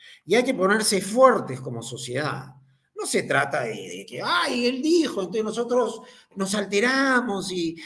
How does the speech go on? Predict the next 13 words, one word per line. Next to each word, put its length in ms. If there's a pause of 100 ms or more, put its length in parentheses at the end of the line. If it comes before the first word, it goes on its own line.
(140)
y, 120
"Oh, 460
ya 120
ha 20
dicho". 460
No, 120
no, 140
no, 340
hay 80
que 80
ponerse 340
fuerte, 600
sereno 840